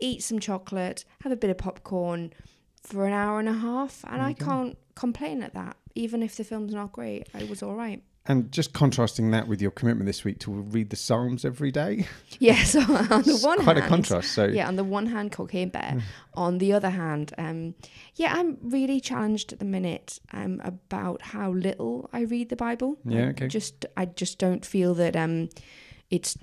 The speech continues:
Speaker 1: part of my, um, my daily walk, I
Speaker 2: Okay.
Speaker 1: guess, um, my daily practice, um, to read the Bible. And so I've been kind of thinking, you know, well, what can I do to, to make sure I just get in,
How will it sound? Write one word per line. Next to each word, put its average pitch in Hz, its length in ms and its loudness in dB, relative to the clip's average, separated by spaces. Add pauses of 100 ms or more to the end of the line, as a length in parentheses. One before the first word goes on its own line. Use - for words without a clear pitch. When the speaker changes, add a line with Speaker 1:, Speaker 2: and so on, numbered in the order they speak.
(120)
Speaker 1:
part - 360 0
of 170 100 -4
my, 175 460 2
um, 170 480 -2
my 185 160 -4 (140)
daily 190 360 2
walk, 180 600 -2 (140)
I 147 100 -2
Speaker 2:
Okay. 165 40 -2 (140)
Speaker 1:
guess, 156 300 -4 (260)
um, 196 400 -2 (480)
my 185 140 -2
daily 190 220 0
practice, - 760 -6 (400)
um, 208 280 0
to 220 120 2
read 214 140 6
the 220 40 2
Bible. 233 360 8
And 226 200 6
so 214 420 4 (260)
I've 226 280 -8
been 208 140 -2
kind 202 180 -2
of 196 80 -2
thinking, 196 360 0
you 196 100 0
know, 190 60 4
well, 190 340 -2 (680)
what 254 240 4
can 269 100 2
I 233 120 6
do 170 520 4 (460)
to, 165 540 2 (260)
to 180 120 2
make 170 200 0
sure 170 160 -2
I 165 80 2
just 165 220 -2
get 165 260 2
in, 156 340 -2